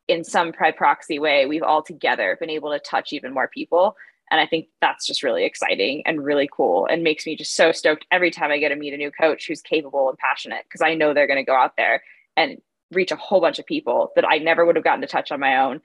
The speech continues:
And hopefully I have some part, like, helping them do that. So that's kinda, yeah,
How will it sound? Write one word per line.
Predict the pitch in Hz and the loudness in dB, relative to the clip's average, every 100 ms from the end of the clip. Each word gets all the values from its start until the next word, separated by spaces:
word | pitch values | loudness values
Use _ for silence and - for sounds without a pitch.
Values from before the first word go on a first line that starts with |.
| - _ | -18 _
And | 165 | -4
hopefully | 180 170 - 160 | 0 0 2 0
I | 143 | 0
have | 139 - | -2 -4
some | - 147 | -4 -4
part, | - 131 120 - | -2 0 0 -2
like, | 90 90 _ _ _ | -4 -4 _ _ _
helping | 127 - 131 120 | -8 -6 -8 -6
them | 87 | -6
do | - 196 | -2 2
that. | 214 240 - _ - | 4 2 -2 _ -4
So | 156 135 - _ _ _ _ _ - | 0 0 0 _ _ _ _ _ -4
that's | 170 | -2
kinda, | - 165 151 185 | 0 2 2 4
yeah, | 180 | 4